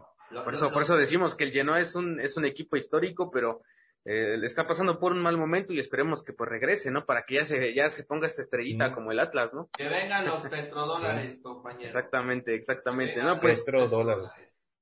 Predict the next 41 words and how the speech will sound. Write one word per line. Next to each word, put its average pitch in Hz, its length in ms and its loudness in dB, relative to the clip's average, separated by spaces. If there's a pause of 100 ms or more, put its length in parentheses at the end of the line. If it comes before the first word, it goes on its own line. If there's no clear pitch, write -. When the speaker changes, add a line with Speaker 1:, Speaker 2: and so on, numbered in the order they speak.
(100)
Speaker 2:
igualmente, 185 540 4
pues, 156 160 -2
muchas 170 300 -2
gracias, 170 380 0
Luis, 170 200 -2
muchas 170 240 -8
gracias, 151 320 -2
Emerson, 175 420 0
y, 165 40 0
pues, 135 200 -4
también 147 220 0
a 160 60 4
la 139 100 2
gente 160 300 -2
que 135 80 0
nos 120 160 -6
está - 140 0
escuchando 170 600 2
y, 175 60 2
pues, 117 420 -2
que 123 80 -8
estén 160 200 2
atentos 165 520 0
porque 123 340 -2
Speaker 3:
Ujú. 113 40 -4
Speaker 2:
se 127 120 -8
vienen 139 320 0
todavía 139 280 4
mucho 123 320 -4
más 139 480 -2
programas 131 420 0
para 117 180 -4
todos 131 260 0
ustedes, 165 420 4
especial 147 480 2
y, 196 160 2
pues, 127 220 -14
y, 127 80 -10
pues, 120 200 -4
igual 151 240 4
hasta 147 360 2